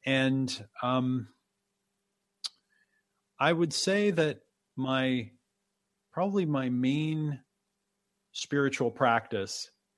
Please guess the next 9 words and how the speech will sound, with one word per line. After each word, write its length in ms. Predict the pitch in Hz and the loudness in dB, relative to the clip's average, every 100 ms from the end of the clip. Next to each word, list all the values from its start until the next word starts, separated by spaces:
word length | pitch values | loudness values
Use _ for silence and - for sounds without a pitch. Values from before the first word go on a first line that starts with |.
| _ _ _ | _ _ _
is 520 | 123 117 107 104 - - _ _ _ _ _ _ _ _ _ _ _ _ _ _ _ _ - | -4 -2 -4 -6 -12 -16 _ _ _ _ _ _ _ _ _ _ _ _ _ _ _ _ -4
to 100 | 131 | 0
remember 640 | 127 131 147 175 170 160 | 2 4 4 4 4 4
that 200 | 139 135 | 4 2
there's 220 | 127 117 | 0 0
something 680 | - - - 143 135 139 127 | -2 -4 -2 -4 -4 -2 0
more 360 | 120 117 120 117 | 0 0 0 -2
than 280 | 107 107 104 | -2 -2 -2
me. 320 | 98 90 | -4 -8